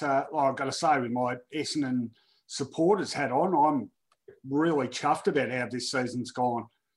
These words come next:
Uh, obviously, I would have liked a better result tonight, but I think that's about where they, they're at. Um, I also think, you know, probably underlines this result, the gap between the top eight teams and the rest.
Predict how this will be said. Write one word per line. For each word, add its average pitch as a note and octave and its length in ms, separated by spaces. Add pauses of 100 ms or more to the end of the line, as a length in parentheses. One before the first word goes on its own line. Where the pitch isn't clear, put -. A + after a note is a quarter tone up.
(160)
Uh, B2+ 320
obviously, C#3 400
I B2+ 40
would B2+ 120
have C3 80
liked C3 220
a B2+ 40
better B2+ 220
result B2 380
tonight, C3 400
but A#2 140
I B2 200
think C#3 180
that's C3+ 260
about D3 280
where D3 140
they, C#3 260 (400)
they're C#3+ 240
at. F3 200 (180)
Um, C3 480 (420)
I D3 80
also E3+ 320
think, C3 340 (440)
you D3+ 120
know, B2+ 240
probably C3 260
underlines C3 760
this - 240
result, B2 400
the A#2+ 80
gap C#3 340 (640)
between C#3 440
the C#3+ 80
top C3 320
eight A#2+ 220
teams B2+ 800
and C3 200
the B2 60
rest. C#3+ 480